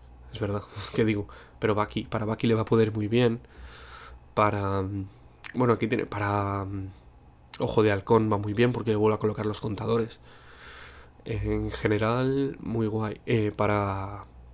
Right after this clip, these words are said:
María, María Gil, que es robarse una carta, puede estar guay. Mola, vamos a la siguiente. Eh, mejora de coste dos, de protección, que nos da un recurso de energía. Eh, posición defensiva, es una preparación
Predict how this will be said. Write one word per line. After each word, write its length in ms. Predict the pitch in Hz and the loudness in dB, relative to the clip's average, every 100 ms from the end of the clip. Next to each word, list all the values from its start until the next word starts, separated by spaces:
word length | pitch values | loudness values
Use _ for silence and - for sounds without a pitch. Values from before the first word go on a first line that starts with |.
| - | -10
María, 720 | 123 104 104 110 113 110 107 | -6 -4 -2 0 0 -2 -2
María 200 | 113 104 | -4 -6
Gil, 260 | - 156 175 - - - - - - - - | -2 -2 -4 -14 -20 -20 -20 -20 -20 -18 -2
que 80 | 110 | 0
es 80 | |
robarse 300 | 98 101 - | 2 -2 -2
una 100 | 107 | -2
carta, 380 | 104 113 107 117 - - - - - - - | 0 2 0 -4 -8 -20 -20 -20 -20 -20 -6
puede 100 | 135 | -2
estar 180 | 127 107 | -2 -2
guay. 240 | 107 110 - - - - - - - - | -2 -4 -8 -18 -20 -20 -20 -20 -16 0
Mola, 220 | 131 113 | 4 4
vamos 220 | 120 143 | 4 0
a 40 | 135 | 0
la 60 | |
siguiente. 440 | 113 117 123 175 214 - - - - - - - - | -2 -2 -2 -4 -6 -12 -20 -20 -20 -20 -20 -12 -2
Eh, 200 | 123 139 | 0 2
mejora 300 | 127 - 143 | 0 2 2
de 120 | 131 | 2
coste 360 | 139 131 120 120 | -2 -2 0 4
dos, 640 | 143 170 180 180 - - | 4 6 4 0 -10 -8
de 140 | 123 127 | -2 0
protección, 920 | 123 120 110 - 123 120 110 101 98 - - - 117 | 4 4 2 -4 0 2 2 -2 -10 -18 -20 -8 -4
que 80 | 110 | 0
nos 140 | 113 | 2
da 80 | 131 | 2
un 80 | 139 | 2
recurso 480 | 135 127 139 - 127 | 0 2 0 2 2
de 140 | 139 | 4
energía. 500 | 143 117 - 113 110 - - - - - - - | 4 2 0 -2 -2 -8 -20 -20 -20 -20 -10 -2
Eh, 260 | 117 110 | 2 0
posición 380 | 110 113 113 143 | 0 -4 0 2
defensiva, 560 | 160 156 104 - 127 110 | 2 0 -4 0 -2 -2
es 100 | - | 0
una 140 | 123 | 0
preparación 640 | 113 117 117 156 180 180 | 0 -4 0 2 2 2